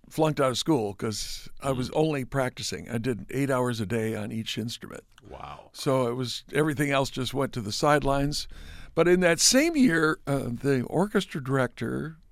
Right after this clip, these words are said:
Speaker 1: uh, Bob Thayer, and Alf Helcom, who was the choral director,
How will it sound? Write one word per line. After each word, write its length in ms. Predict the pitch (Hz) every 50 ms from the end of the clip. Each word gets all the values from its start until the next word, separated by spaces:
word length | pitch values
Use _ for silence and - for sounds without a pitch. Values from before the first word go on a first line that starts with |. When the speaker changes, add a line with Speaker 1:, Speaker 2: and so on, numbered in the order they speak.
| - _ _ - - - _ _ _ _ -
Speaker 1:
uh, 200 | 101 95 95 - - - - - - - - - - -
Bob 280 | - 123 123 139 - -
Thayer, 520 | - 143 135 127 117 110 110 110 120 127 - - - - - - - - - - - - -
and 220 | - 117 110 110
Alf 300 | - 120 139 160 156 -
Helcom, 420 | - - 170 156 143 - - 110 110
who 100 | 123 127
was 120 | 120 107
the 80 | 127 -
choral 260 | - - 113 - 143
director, 440 | 117 113 104 98 - 101 107 113